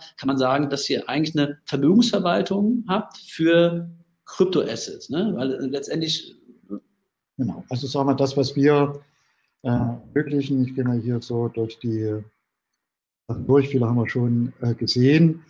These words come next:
Speaker 2: Das heißt, also wenn ich jetzt sage, ja, also es, ähm, ich will mich, ich suche, ich suche jetzt eine, wie die Finanzen sagen, eine Exposure in dieser Anlageklasse. Das heißt, ich möchte also im,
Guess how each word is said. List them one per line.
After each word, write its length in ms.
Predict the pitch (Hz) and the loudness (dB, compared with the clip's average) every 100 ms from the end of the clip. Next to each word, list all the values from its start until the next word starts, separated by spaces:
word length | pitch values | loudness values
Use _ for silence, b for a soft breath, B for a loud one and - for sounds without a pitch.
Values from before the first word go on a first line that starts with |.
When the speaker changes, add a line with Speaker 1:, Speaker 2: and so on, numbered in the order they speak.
| b b b b b b - | b b b b b b -6
Speaker 2:
Das 160 | 120 | -2
heißt, 200 | 131 143 | 2 2
also 160 | 147 117 | 0 2
wenn 140 | 143 | 2
ich 80 | 147 | 4
jetzt 160 | 139 139 | 0 0
sage, 340 | 123 151 147 | 0 0 0
ja, 380 | 117 131 165 160 | 0 2 2 0
also 200 | 127 135 | 0 -2
es, 300 | 123 - - | -4 -8 -10
ähm, 520 | - 135 135 131 131 131 | -4 0 2 2 0 0
ich 120 | 127 | -2
will 120 | 139 | 0
mich, 260 | 165 139 - - _ _ _ _ | 0 -2 -6 -20 _ _ _ _
ich 160 | - 123 | -10 0
suche, 380 | 165 185 175 139 | 2 4 4 4
ich 160 | 135 | 2
suche 340 | 147 165 151 135 | -2 2 2 4
jetzt 420 | 131 127 - - _ _ _ _ - | 2 -2 -14 -20 _ _ _ _ -8
eine, 480 | 123 120 120 117 113 _ _ _ _ _ _ _ _ _ | -4 -2 -2 -4 -8 _ _ _ _ _ _ _ _ _
wie 60 | - | -20
die 80 | - | -20
Finanzen 420 | - 85 120 98 | -18 -12 -10 -10
sagen, 360 | 98 104 - 117 | -14 -14 -14 -14
eine 220 | 101 101 | -14 -14
Exposure 640 | - - - 151 170 127 | -18 -12 -4 -2 0 -2
in 100 | 117 | -4
dieser 280 | 110 113 107 | -8 -8 -8
Anlageklasse. 680 | 151 151 127 123 127 131 120 | -6 -6 -6 -6 -4 -4 -6
Das 180 | - | -10
heißt, 220 | 113 113 117 | -8 -8 -8
ich 80 | |
möchte 280 | 104 127 123 | -6 -6 -6
also 280 | 113 - 117 | -8 -6 -6
im, 360 | 113 107 107 | -6 -10 -12